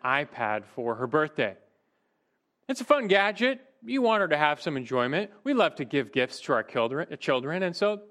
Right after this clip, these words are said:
it's, it's a good thing. It can be a good thing. And she's very excited to receive it. Now, the following week, you come home from work, and before, your daughter would always run to greet you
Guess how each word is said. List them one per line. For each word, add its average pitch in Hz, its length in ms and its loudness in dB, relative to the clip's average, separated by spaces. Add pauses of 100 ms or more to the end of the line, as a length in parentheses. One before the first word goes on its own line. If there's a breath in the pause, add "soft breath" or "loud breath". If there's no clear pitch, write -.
(240)
it's, 202 220 -8
it's - 180 -8
a 180 60 -2
good 135 240 -2
thing. 131 360 0
It - 120 -16
can 160 240 -2
be 135 80 0
a 123 60 0
good 123 200 -2
thing. 226 300 0 (800 loud breath)
And 185 80 0
she's 226 180 0
very 202 220 4
excited 190 420 2
to 175 120 0
receive 147 440 0
it. 240 240 0 (880 loud breath)
Now, 170 100 4
the 156 100 2
following 202 340 2
week, 185 260 2
you 143 60 -14
come 160 220 0
home 143 240 -2
from 175 200 -2
work, 107 360 -4 (720 soft breath)
and 135 120 -6
before, 220 960 2 (600 soft breath)
your 165 120 0
daughter 170 280 4
would 156 120 2
always 175 380 0 (160)
run 160 420 0
to 208 100 2
greet 233 320 0
you 131 240 0